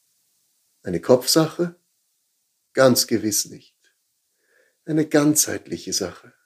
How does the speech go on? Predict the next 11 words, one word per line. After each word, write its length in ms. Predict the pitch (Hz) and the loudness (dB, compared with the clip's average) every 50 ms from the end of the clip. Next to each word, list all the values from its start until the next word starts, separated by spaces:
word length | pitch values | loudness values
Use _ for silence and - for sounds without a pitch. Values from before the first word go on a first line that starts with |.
| _ _ _ _ _ _ _ _ _ _ _ _ _ _ _ _ _ _ _ _ _ _ _ _ _ _ _ _ _ _ _ _ _ | _ _ _ _ _ _ _ _ _ _ _ _ _ _ _ _ _ _ _ _ _ _ _ _ _ _ _ _ _ _ _ _ _
nach 180 | - - - - | -20 -18 -18 -14
der 280 | - - 101 101 101 101 | -6 0 2 2 4 6
wir 180 | 113 104 - | 6 6 6
uns 160 | 85 87 87 | 4 -4 -6
ausstrecken 760 | - - 95 90 - - - - 113 120 - - 175 175 _ _ _ _ _ _ _ _ _ _ _ _ _ _ _ _ _ _ | -6 -6 -4 -4 -4 -6 -8 -8 -10 -10 -10 -12 -18 -20 _ _ _ _ _ _ _ _ _ _ _ _ _ _ _ _ _ _
und 160 | - - - | -16 -10 -8
sehnen 520 | - - 82 87 92 104 131 170 - _ _ _ _ _ _ _ _ _ _ _ _ _ _ _ _ _ _ _ _ _ _ _ _ _ _ _ _ _ _ _ _ _ _ _ _ _ _ _ _ _ _ _ _ _ _ _ - | -6 -4 -4 -2 -2 -4 -4 -6 -8 _ _ _ _ _ _ _ _ _ _ _ _ _ _ _ _ _ _ _ _ _ _ _ _ _ _ _ _ _ _ _ _ _ _ _ _ _ _ _ _ _ _ _ _ _ _ _ -10
und 240 | - 101 - - | -10 -10 -8 -4
die 120 | 101 101 98 | 0 0 2
unser 280 | 92 95 90 - 95 | 2 0 -2 -2 -4
Dasein 600 | 85 90 85 85 85 92 - 110 113 127 139 156 | -4 -2 -2 -2 0 2 4 4 4 4 4 0